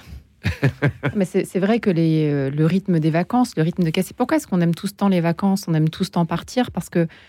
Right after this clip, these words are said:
Speaker 2: on a besoin, pour pouvoir, euh, un peu régénérer son propre fuel,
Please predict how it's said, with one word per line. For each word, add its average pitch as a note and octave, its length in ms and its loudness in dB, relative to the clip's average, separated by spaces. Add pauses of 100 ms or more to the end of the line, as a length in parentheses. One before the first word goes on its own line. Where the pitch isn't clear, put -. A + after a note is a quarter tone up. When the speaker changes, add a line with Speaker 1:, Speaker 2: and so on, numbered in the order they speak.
(240)
Speaker 2:
on F#3 140 4
a F3+ 80 6
besoin, G3 540 4
pour D#3+ 140 -2
pouvoir, F#3+ 580 2
euh, D3 440 0 (140)
un E3 120 0
peu F#3 140 0
régénérer F#3 480 4
son F#3 140 -2
propre F3 320 -2
fuel, G#3+ 420 0